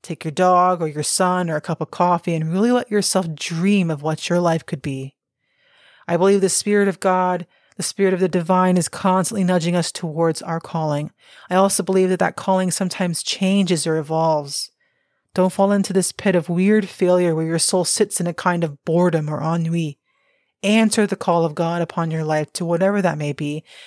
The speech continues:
and trust that even in the dark blossomings of chaos,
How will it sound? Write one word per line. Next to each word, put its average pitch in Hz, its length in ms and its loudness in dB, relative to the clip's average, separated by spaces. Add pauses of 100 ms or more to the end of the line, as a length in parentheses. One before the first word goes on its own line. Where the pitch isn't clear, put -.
(180)
and 175 100 -2
trust 202 400 2
that 180 120 2
even 254 340 0
in 262 60 4
the 269 60 4
dark 196 380 2
blossomings 180 640 2
of 165 140 -4
chaos, 160 480 -2